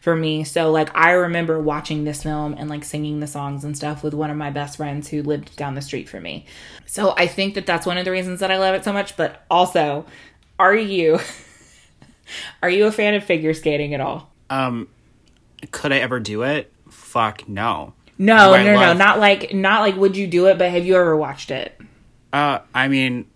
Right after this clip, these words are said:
Speaker 2: I've seen the movie Ice Princess. That's a
Speaker 1: <laughs>
Speaker 2: Disney Channel. I watched that for the first time this year, I think, and I absolutely love it.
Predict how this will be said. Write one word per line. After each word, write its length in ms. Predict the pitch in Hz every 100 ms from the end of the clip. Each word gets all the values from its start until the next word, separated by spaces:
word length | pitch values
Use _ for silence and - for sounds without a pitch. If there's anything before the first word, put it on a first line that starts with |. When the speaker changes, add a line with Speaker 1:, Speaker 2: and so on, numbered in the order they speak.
| _
Speaker 2:
I've 220 | 123 131
seen 220 | - 156 139
the 80 |
movie 260 | 123 117 120
Ice 300 | 95 110 -
Princess. 840 | - 101 92 92 95 123 - - _ _ -
That's 280 | 110 104 -
a 240 | 104 98 98
Speaker 1:
<laughs> 60 | -
Speaker 2:
Disney 260 | 107 120
Channel. 580 | 104 110 107 104 104 - _ _ _ _ -
I 140 | 120
watched 240 | 123 127 -
that 80 |
for 140 | 143 127
the 80 | 113
first 280 | 113 107
time 600 | - 123 110 107 104 - 113
this 300 | 113 - -
year, 140 | 147
I 100 | 143
think, 260 | 143 151 143
and 120 | 117
I 60 | 117
absolutely 520 | 107 107 - 139 120
love 240 | 95 104
it. 300 | 87 92 -